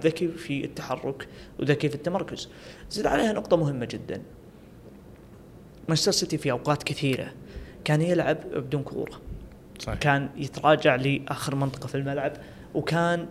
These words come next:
Speaker 1: آه، يعني يقضي وقت أكثر من المتوقع لمانشستر سيتي، أو أكثر من اللي حنا تعودنا عليه مانشستر سيتي.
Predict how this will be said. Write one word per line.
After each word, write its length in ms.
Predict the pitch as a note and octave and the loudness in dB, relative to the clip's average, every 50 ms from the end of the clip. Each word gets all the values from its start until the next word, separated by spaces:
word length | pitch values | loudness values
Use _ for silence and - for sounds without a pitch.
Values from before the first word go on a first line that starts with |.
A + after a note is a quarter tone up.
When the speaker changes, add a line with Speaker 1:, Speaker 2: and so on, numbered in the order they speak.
| - - - - - | -12 -16 -6 -2 0
Speaker 1:
آه، 540 | C#3+ C3 B2+ B2 B2 A#2+ A#2+ A#2 A#2 A2 - | 2 2 2 2 2 2 0 0 -2 -2 -2
يعني 380 | - C#3 D3 C#3 C3 B2+ C#3 C#3+ | 2 4 4 6 6 4 4 4
يقضي 300 | D3 C#3+ - - D#3 D3+ | 4 2 2 2 4 6
وقت 360 | D3 D3+ D3+ - - - - - - | 6 6 4 4 0 -10 -6 6 8
أكثر 640 | F3 E3+ F3 - - - - - F#3 F3+ F3+ F3 E3+ | 8 8 8 4 -4 -10 2 6 8 8 8 8 4
من 160 | E3 D#3+ D3 | 2 0 0
المتوقع 540 | D3 C#3+ C#3+ C#3+ D#3+ D#3 D#3 D#3 - D3+ C3 | 0 0 0 2 4 4 4 4 4 4 4
لمانشستر 340 | C#3 C#3 C3+ C3+ - - | 4 2 0 0 -2 -2
سيتي، 340 | C3+ - - D3 - D#3+ D#3 - - - - - - | -2 0 -2 -2 0 -2 -2 -2 -6 -10 -12 -2 4
أو 160 | - D3+ - | 6 6 8
أكثر 260 | E3+ - - - E3+ D#3+ | 6 6 4 4 4 6
من 180 | D#3 D3+ C#3+ | 4 4 2
اللي 140 | C#3 D3 C3+ | 2 2 2
حنا 220 | C3+ - D3+ D3 | 2 2 0 0
تعودنا 420 | C3+ C3+ B2+ B2 C3+ C#3 C3 B2+ A#2 | 0 0 0 2 2 2 2 2 0
عليه 180 | A#2 B2 C3 | 2 2 2
مانشستر 280 | A#2 A#2+ B2 - - B2 | 2 0 -2 -2 -4 -4
سيتي. 320 | - - - - - - | -4 -6 -8 -10 -12 -12